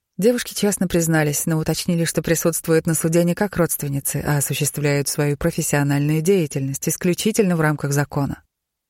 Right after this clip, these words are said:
По словам Инны, следователь изумлённо развернулся и воскликнул: «Так это всё время были вы?» В тюремной изоляции у людей появляются ритуалы, которые помогают поддерживать ощущение нормальной жизни.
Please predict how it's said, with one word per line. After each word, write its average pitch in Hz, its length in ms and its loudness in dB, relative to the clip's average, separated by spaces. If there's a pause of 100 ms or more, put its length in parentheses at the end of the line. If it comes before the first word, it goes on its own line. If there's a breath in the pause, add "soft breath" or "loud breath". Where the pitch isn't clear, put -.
(180)
По 175 100 0
словам 170 400 4
Инны, 175 300 2
следователь 165 580 2
изумлённо 175 480 2
развернулся 185 680 2
и 165 100 2
воскликнул: 165 600 0
«Так - 220 -2
это 202 160 -2
всё 208 220 2
время 233 240 6
были 214 260 4
вы?» 254 380 0 (1120)
В - 100 -14
тюремной 165 460 2
изоляции 170 580 2
у 151 80 0
людей 156 320 0
появляются 156 680 0
ритуалы, 156 540 -2
которые 143 440 -4
помогают 139 520 -2
поддерживать 139 600 -2
ощущение 147 580 -2
нормальной 147 500 0
жизни. 139 480 -4